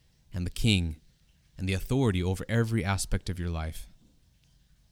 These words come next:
We have to pursue a complex relationship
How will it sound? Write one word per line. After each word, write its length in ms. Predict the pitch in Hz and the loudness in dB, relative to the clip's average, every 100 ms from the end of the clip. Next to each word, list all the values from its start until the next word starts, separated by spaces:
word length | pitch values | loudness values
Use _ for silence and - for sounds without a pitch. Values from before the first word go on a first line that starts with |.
| _ _ _ _ _ - | _ _ _ _ _ -4
We 100 | 101 | 4
have 420 | - - 104 120 - | 4 4 0 -2 -2
to 120 | 117 | -4
pursue 800 | - - - - 101 92 90 87 - _ _ - | 0 0 0 0 0 0 -2 -6 -16 _ _ -12
a 80 | 98 | -10
complex 800 | - - 123 127 131 107 98 - | -4 0 2 2 0 -2 -2 -4
relationship 760 | 95 90 92 - 98 - 87 - | -6 -2 -2 -2 -4 -4 -8 -8